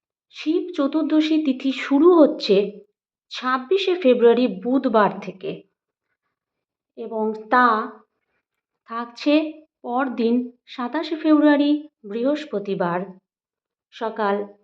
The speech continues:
আটটা থেকে সাড়ে আটটার মধ্যে। কিন্তু আপনারা অনেকেই হয়তো ছাব্বিশে ফেব্রুয়ারি এই তিথি পালন করবেন, কিন্তু স্মার্ত মতে এই তিথি পালন হলো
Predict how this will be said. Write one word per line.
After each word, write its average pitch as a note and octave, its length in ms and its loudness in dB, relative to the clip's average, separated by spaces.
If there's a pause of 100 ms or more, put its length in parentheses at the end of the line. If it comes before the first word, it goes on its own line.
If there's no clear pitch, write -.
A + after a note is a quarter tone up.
(520)
আটটা C4 300 -8
থেকে C#4+ 280 -2 (200)
সাড়ে B3 340 0
আটটার A#3+ 360 -2
মধ্যে। F#3 400 -2 (380)
কিন্তু C4+ 420 -8
আপনারা A3 360 0
অনেকেই B3 440 0
হয়তো A#3 420 0 (1160)
ছাব্বিশে D4+ 580 -6
ফেব্রুয়ারি B3+ 500 4 (460)
এই A3+ 180 -10
তিথি A3 340 -12
পালন G#3+ 320 0
করবেন, B3+ 380 -2 (480)
কিন্তু A3 240 -12
স্মার্ত A#3+ 580 -2
মতে D#4+ 360 2 (420)
এই A#3+ 200 -4
তিথি A#3+ 240 -8 (100)
পালন A3+ 340 0
হলো B3+ 300 2